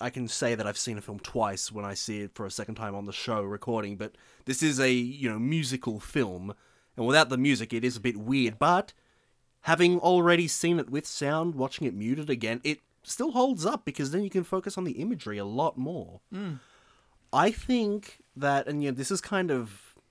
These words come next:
Speaker 1: the point of our show, which, just to remind you all, is, you know, we are recording this in the modern day for our modern day listeners. We have to give them a reason for why they should see this film.
Speaker 2: Mm.
Speaker 1: And I think that this is a film,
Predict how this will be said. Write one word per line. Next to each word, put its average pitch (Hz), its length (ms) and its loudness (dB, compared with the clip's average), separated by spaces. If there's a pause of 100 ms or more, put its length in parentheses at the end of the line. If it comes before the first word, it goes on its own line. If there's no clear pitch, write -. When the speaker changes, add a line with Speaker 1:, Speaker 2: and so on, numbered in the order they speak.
(100)
Speaker 1:
the 127 120 -2
point 156 400 2
of 120 120 -6
our 113 200 2
show, 131 480 4
which, 95 280 -8
just - 220 -8
to 107 60 -10
remind 101 340 -6
you 101 180 -8
all, 98 360 -6 (640)
is, 113 400 0 (240)
you 127 80 -6
know, 117 100 -4 (160)
we 127 380 4
are 185 40 10
recording 147 440 4
this 143 180 0
in 135 140 -2
the 113 80 2
modern 117 340 2
day 131 220 0
for 117 180 -6
our 123 160 -2
modern 113 380 -2
day 120 200 0
listeners. 95 680 -12 (540)
We 139 120 0
have 180 200 2
to 123 80 -6
give 131 280 -4
them 131 180 4
a 120 60 2
reason 123 300 -2
for 120 180 -4
why 117 240 2
they 120 220 0
should 101 240 -6
see 160 320 -2
this 117 260 -6
film. - 460 -18 (120)
Speaker 2:
Mm. 175 280 0 (260)
Speaker 1:
And 135 220 -2
I 165 160 6
think - 500 0 (640)
that 131 220 -2
this 151 200 0
is 190 80 -2
a 180 60 4
film, 107 600 -4